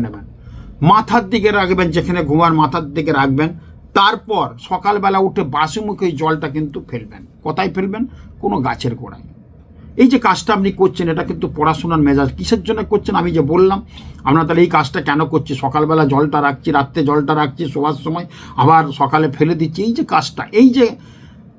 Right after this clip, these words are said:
দীর্ঘ কাজটা, শুতে যাওয়া থেকে একদম সকাল পর্যন্ত, ওই দুটোই কাজ কিন্তু।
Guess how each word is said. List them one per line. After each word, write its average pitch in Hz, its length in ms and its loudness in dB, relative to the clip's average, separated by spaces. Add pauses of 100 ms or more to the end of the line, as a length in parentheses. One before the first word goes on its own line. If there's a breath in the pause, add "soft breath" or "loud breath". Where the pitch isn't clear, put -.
দীর্ঘ 202 340 4
কাজটা, 180 540 0
শুতে 175 340 0
যাওয়া 190 220 4
থেকে 202 240 -2
একদম 196 140 0
সকাল 160 380 0
পর্যন্ত, 123 540 0
ওই 156 260 2
দুটোই 202 340 2
কাজ 127 300 -6
কিন্তু। - 300 -10